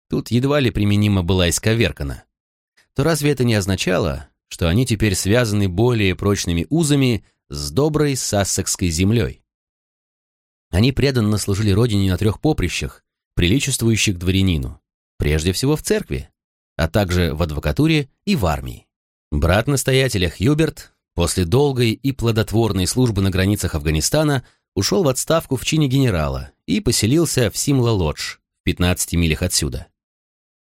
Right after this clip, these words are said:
Тем не менее, он продолжал поддерживать связь с военным министерством, а в свободное время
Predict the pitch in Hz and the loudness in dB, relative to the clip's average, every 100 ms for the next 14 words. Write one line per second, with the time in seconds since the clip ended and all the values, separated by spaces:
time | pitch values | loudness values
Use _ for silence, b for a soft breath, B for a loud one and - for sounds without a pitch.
0 | - 180 165 135 160 160 143 127 - 131 | -4 0 2 2 2 2 2 0 0 0
1 | 120 107 107 104 156 107 90 90 113 98 | 0 0 2 2 0 0 0 2 2 0
2 | 85 - 92 123 - 90 95 107 113 147 | -2 0 2 2 0 2 2 2 2 2
3 | 156 165 98 - 67 60 - _ - 78 | 0 -2 -2 -6 -10 -12 -16 _ -6 -4
4 | - 82 82 76 73 95 147 143 | -2 0 0 0 0 2 2 0